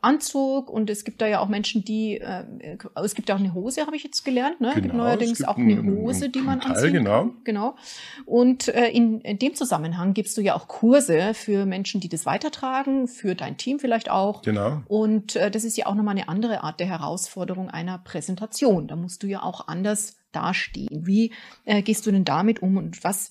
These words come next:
Speaker 1: sind denn da so deine, äh, Aspekte aus deiner Erfahrung, wie du die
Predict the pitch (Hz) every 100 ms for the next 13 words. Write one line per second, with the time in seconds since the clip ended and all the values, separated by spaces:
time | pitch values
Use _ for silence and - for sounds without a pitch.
0 | _ - 220 196 196 170 175 196 202 180
1 | 175 185 185 - - - - 185 180 -
2 | - - - - - - - - - -
3 | 220 214 - 190 - 175 170 170 175 -
4 | 147 151 180 175 175 185 185 180 185 233
5 | 269